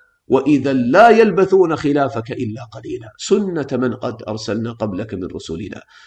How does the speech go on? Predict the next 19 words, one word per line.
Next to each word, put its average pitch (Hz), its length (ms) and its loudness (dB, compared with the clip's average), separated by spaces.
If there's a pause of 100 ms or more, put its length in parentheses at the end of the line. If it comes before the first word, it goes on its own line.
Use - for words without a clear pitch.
(100)
ولا 127 240 4
تجد 156 360 2
لسنتنا 127 680 -2
تحويلا". - 640 -18 (1040)
ولهذا 160 380 2
لما 185 320 2
أخرجوا 139 460 2
النبي 160 300 -2
صلى 147 220 -2
الله 151 240 2
عليه 143 100 -2
وسلم 127 360 0 (120)
من 139 120 0 (220)
مكة، 208 380 0 (1400)
غزوة 202 680 2
بدر 131 260 2
في 113 100 -8
السنة 226 280 -2
الثانية 196 640 2